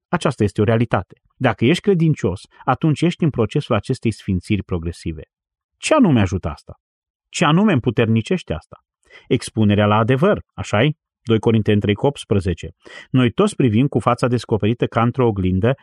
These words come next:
slava Domnului.” Unde o poți vedea? Unde te poți uita și să găsești slava lui Dumnezeu? Unde este revelată? În Scriptură. Cu cât te uiți mai mult, cu atât mai mult ești schimbat după chipul lui,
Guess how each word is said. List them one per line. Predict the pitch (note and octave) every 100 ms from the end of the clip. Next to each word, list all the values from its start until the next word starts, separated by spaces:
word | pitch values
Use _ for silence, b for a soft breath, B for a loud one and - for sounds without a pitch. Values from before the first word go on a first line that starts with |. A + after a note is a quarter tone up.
| B B
slava | - - G#2 G2+ G#2 B2
Domnului.” | G#2+ F#2 G2+ G2+ E2 D2+ - _ _ _ _
Unde | E4 A#3
o |
poți | A#2+ G2 E2
vedea? | E2 D2+ - _ _ _
Unde | - B3 D3
te | A2+
poți | A2+ G#2+
uita | G#2 C3 A#2+ b b
și | A#2
să | -
găsești | G2 F#2+ B2+ -
slava | A2+ G2+
lui | F2+
Dumnezeu? | E2+ E2+ D#2 D#2+ - _ _ -
Unde | A#3 E3+
este | - G2+
revelată? | F2+ F2 D#2 - - _ _ _ _
În | B2
Scriptură. | A#2 D#3 - C#4+ E3+ - _ _ b b
Cu | -
cât | D3 C4
te |
uiți | C4+ A#3 F3+
mai | D3+
mult, | G#2+ G2 C3
cu | -
atât | B2 - A3+
mai | F3+
mult | B2 C#3 D#3
ești | C3
schimbat | - A2 G2+ B2+
după | C3+ A2+
chipul | - A#2 A2+
lui, | G#2 D#3